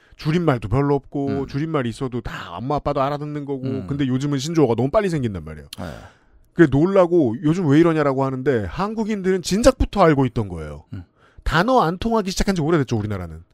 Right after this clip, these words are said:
Speaker 1: 빨리빨리 많이 많이 습득하는 세대가 옛날부터 생겼으니까.
Speaker 2: 네.
Speaker 1: 음.
Speaker 2: 또 한편으론 그 신조어의
Speaker 1: 음.
Speaker 2: 생명력도 굉장히 짧아졌죠. 저는 요즘 들어 생각하는 게 그 썰렁하다라는 단어가 정말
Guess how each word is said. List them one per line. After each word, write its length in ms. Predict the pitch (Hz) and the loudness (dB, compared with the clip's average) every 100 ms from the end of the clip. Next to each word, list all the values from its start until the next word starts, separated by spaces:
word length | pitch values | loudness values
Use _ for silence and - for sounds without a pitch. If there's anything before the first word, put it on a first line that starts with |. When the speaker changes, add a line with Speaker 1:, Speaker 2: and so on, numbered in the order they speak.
| _ - | _ -10
Speaker 1:
빨리빨리 460 | 190 247 247 240 208 | -2 0 4 4 4
많이 220 | 143 160 | 2 4
많이 220 | 175 170 | 4 4
습득하는 440 | 156 - - 165 151 | 2 -4 -6 -4 -2
세대가 440 | 143 127 113 107 | 0 0 0 -2
옛날부터 440 | 107 208 262 214 160 | -4 -6 -6 -6 -4
생겼으니까. 540 | 151 120 85 73 69 69 | -4 -4 -8 -16 -16 -14
Speaker 2:
네. 60 | 92 - _ _ | -16 -18 _ _
Speaker 1:
음. 60 | 123 | -12
Speaker 2:
또 80 | 160 | -10
한편으론 720 | 165 226 226 220 165 214 190 - | -4 -2 0 0 0 -2 -4 -10
그 400 | - 113 110 101 98 | -14 -10 -8 -8 -8
신조어의 640 | - 233 226 233 190 170 | -2 0 2 2 2 2
Speaker 1:
음. 20 | |
Speaker 2:
생명력도 840 | 165 233 277 247 180 127 - 180 - | 2 2 4 4 2 0 -4 -4 0
굉장히 360 | 123 147 196 | 4 6 6
짧아졌죠. 640 | 202 202 220 151 - 110 98 - - - - _ _ - | 4 2 0 -2 -6 -8 -10 -14 -20 -20 -20 _ _ -18
저는 400 | - 156 180 165 | -10 -6 -6 -4
요즘 340 | 127 117 208 220 | -4 -2 0 2
들어 180 | 185 160 | 2 0
생각하는 380 | 165 151 147 | -2 -4 -6
게 100 | 143 | -6
그 80 | 110 | -8
썰렁하다라는 1000 | 95 - 233 320 339 277 277 226 190 160 | -6 -4 0 2 4 4 6 6 6 2
단어가 340 | 123 113 104 101 | 0 -4 -4 -6
정말 360 | 98 92 90 | -8 -8 -10